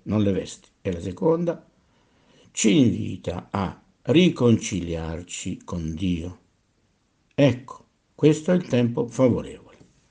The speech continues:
Matteo ci dice: "Il Padre tuo che vede nel segreto ti ricompenserà,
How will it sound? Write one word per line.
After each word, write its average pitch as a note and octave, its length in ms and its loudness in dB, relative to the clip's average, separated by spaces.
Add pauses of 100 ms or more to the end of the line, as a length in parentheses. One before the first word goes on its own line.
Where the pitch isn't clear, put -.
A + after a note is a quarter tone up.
(1040)
Matteo F3 400 6
ci G#2 160 -2
dice: F2+ 420 -2 (1080)
"Il A2+ 160 0
Padre C#3 380 2
tuo A2+ 260 2
che E2+ 180 -6
vede F2 320 0
nel G2 160 -2
segreto E2+ 840 -6
ti E2+ 140 -8
ricompenserà, F2+ 1040 -4